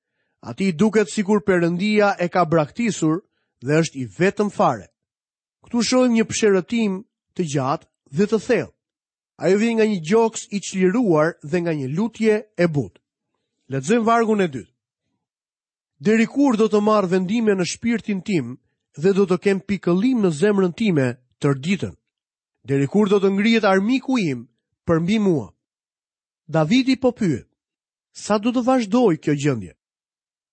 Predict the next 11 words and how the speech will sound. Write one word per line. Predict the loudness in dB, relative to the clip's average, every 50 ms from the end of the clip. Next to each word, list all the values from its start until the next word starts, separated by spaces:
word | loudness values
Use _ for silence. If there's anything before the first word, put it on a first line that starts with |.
| _ _ _
Në | -16 -8
këtë | -4 -2 -2 2
kohë | 2 2 2
Davidi | 4 2 2 2 0 -2 -2 0 0 -2 -2 -2 -4 -8 _ -2
është | 0 0 0 -2 -6
mjaft | -8 -4 -2 -2 -2 -4 -4 -4
i | 0
lodhur. | 2 2 2 0 -2 -6 -10 -14 _ _ _ _ _ _ _ _ _ _ _ _
Ai | -2 0 0 2 2 2 0 0 -4 _ _ _
shkon | -12 -10 -8 -8 -2 0 0 2 2 2
në | 2